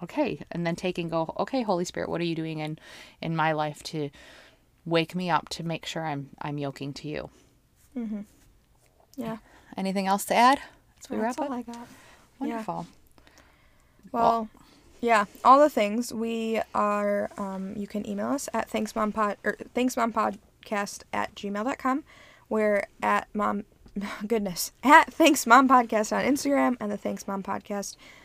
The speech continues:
Speaker 2: uh, group on Facebook. Um, and we're on basically all your podcast platforms. We would love if you can subscribe, rate, review, share us with others, leave a comment, all of the things,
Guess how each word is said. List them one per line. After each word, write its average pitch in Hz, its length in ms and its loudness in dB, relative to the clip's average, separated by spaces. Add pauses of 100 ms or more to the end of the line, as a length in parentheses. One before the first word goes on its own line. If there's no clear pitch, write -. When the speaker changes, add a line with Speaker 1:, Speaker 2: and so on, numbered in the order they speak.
(200)
Speaker 2:
uh, 202 200 0
group 214 300 -6
on 202 180 -8
Facebook. 269 440 -4 (640)
Um, 196 380 -6
and 196 160 -6
we're 202 120 -6
on 196 280 -8 (240)
basically 208 440 -8
all 208 260 -4
your 208 340 -4
podcast 214 400 -10
platforms. 311 480 -4
We 233 60 -2
would 220 100 -2
love 214 180 -2
if 214 140 -6
you 220 60 -8
can 208 360 -6
subscribe, 214 640 -8
rate, 208 300 -4
review, 214 680 -2
share 208 180 -8
us 196 120 -10
with - 140 -20
others, 254 540 0
leave 208 140 -8
a - 20 -14
comment, 226 460 -4 (720)
all 202 160 -6
of 196 80 -10
the 202 80 -12
things, - 600 -14